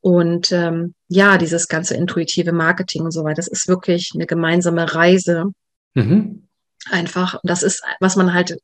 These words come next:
Speaker 1: sag ich mal, wissen sollte, es ist halt eine Reise, ne? Also eine Begleitung, genau. Und da, wie gesagt, da kann man halt mit einsteigen, wenn man das möchte.
Speaker 2: Mhm.
Speaker 1: Genau, also
Speaker 2: Da gibt's
Speaker 1: schau
Speaker 2: auch
Speaker 1: mal.
Speaker 2: keine,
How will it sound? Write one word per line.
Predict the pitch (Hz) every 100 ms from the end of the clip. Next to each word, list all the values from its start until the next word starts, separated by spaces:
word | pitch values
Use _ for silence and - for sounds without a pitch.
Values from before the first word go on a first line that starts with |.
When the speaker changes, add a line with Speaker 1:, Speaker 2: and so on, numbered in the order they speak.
| _
Speaker 1:
sag | - 180
ich | 180
mal, | 170 170
wissen | 226 - 185 175 180 - - -
sollte, | 175 175 185 190
es | 185
ist | -
halt | 165
eine | 180 160
Reise, | 156 170 156
ne? | 151 220
Also | 160 170 160 - - -
eine |
Begleitung, | 180 175 147 160 170 147
genau. | - 254 160 - - - -
Und | 185 180
da, | 165 160 165 -
wie |
gesagt, | 180 165 147
da | 170 170
kann | 165
man | 170 160 160
halt | 151 151 - -
mit | 180
einsteigen, | - 269 - - 196 190
wenn | 185
man | 175
das | 175 -
möchte. | 170 - - 175 147
Speaker 2:
Mhm. | 107 175 208 -
Speaker 1:
Genau, | 294 170 151
also | - 175 170 160 160 _ _ _ -
Speaker 2:
Da | 131
gibt's | 175
Speaker 1:
schau | 147
Speaker 2:
auch | -
Speaker 1:
mal. | 135
Speaker 2:
keine, | 127 123 120 120 120 120 127 120